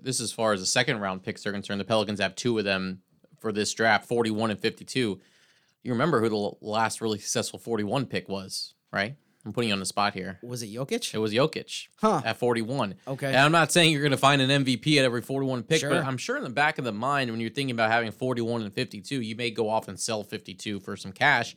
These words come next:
Speaker 2: Mm-hmm.
Speaker 1: But even now with the, every team having a G League team, I feel like that's a, why not use both picks and just see what they have? Again, with it being a second round pick, there's no guaranteed contracts attached to them. So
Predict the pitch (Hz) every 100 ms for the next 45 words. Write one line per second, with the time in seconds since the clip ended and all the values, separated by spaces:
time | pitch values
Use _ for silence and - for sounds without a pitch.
0 | 147 139 139 127 _ _ _ 135 127 151
1 | 196 196 143 - 135 127 147 147 135 117
2 | 120 - _ 131 135 139 - 135 120 123
3 | 117 98 107 127 156 151 170 175 196 185
4 | _ _ _ _ _ - 127 196 185 147
5 | 139 143 127 - 117 139 127 131 123 -
6 | - 120 113 107 110 104 113 95 95 -
7 | - - 113 104 101 101 101 110 107 -
8 | 113 107 107 104 104 95 95 113 117 101
9 | 92 104 104 101 120 110 127 110 110 101
10 | 120 110 117 107 110 113 - 107 - 117
11 | 147 170 113 101 - - 101 101 107 104
12 | 107 110 117 104